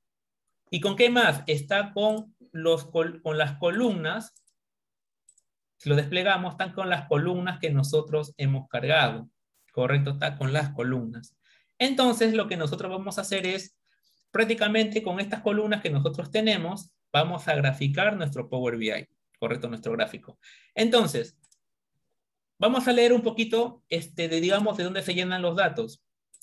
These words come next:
Si nosotros damos clic a este gráfico, ¿correcto? Nos damos cuenta que nos, se nos aparece estas opciones, ¿correcto? Que es prácticamente los espacios donde nosotros vamos a llenar con nuestras columnas que tenemos acá,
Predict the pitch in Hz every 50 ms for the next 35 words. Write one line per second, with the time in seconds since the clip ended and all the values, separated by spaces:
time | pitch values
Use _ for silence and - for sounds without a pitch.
0 | - _ _ _ _ _ _ _ _ _ _ _ _ _ _ - 160 165 175 190
1 | 226 220 226 220 233 226 220 214 220 214 202 175 139 - - - 151 165 160 135
2 | 202 196 196 196 180 - - 151 143 139 143 117 113 - - _ _ - 135 131
3 | 143 143 143 143 160 170 - - - _ _ _ _ _ _ _ _ _ - -
4 | - 143 127 135 165 180 190 196 190 - 220 208 202 208 185 - 165 147 139 139
5 | - - - - - 147 139 139 143 135 139 147 156 170 175 - - 180 185 -
6 | - - 156 - 175 160 143 156 143 - - 190 175 139 120 - - - 131 127
7 | 147 143 139 156 151 143 - 147 147 160 175 175 - - _ _ _ _ _ _
8 | _ _ _ _ _ - 156 156 151 170 165 170 160 165 165 160 156 143 139 151
9 | 160 - - - _ _ _ _ _ _ _ _ _ _ _ _ _ _ _ _
10 | _ _ _ _ _ _ _ _ _ _ _ _ _ _ _ _ _ _ _ _
11 | _ _ _ - 131 135 147 143 139 - 202 202 202 185 - 190 180 170 160 139
12 | 127 127 127 123 151 151 151 156 160 156 160 160 143 175 165 165 170 165 165 165
13 | 160 160 - 143 135 123 - - - - - - 135 143 147 147 147 143 139 127
14 | - 117 117 117 113 117 113 113 120 120 - 156 147 139 143 -